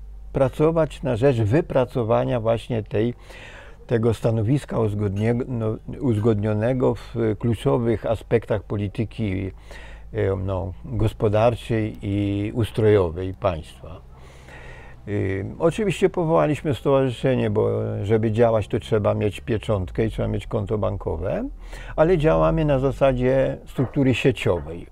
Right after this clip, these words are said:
czyli, y, są kierownicy poszczególnych tematów, którzy mobilizują ludzi do poszczególnych, prawda, do poszczególnych prac.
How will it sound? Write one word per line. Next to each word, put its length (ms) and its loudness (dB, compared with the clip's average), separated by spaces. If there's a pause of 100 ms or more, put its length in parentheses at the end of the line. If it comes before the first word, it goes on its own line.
(280)
czyli, 280 2 (1800)
y, 40 0
są 260 2
kierownicy 560 4
poszczególnych 640 -2
tematów, 540 -2
którzy 360 0
mobilizują 840 4
ludzi 340 0
do 160 0
poszczególnych, 800 -4
prawda, 460 -4
do 140 -6
poszczególnych 720 -4
prac. 280 0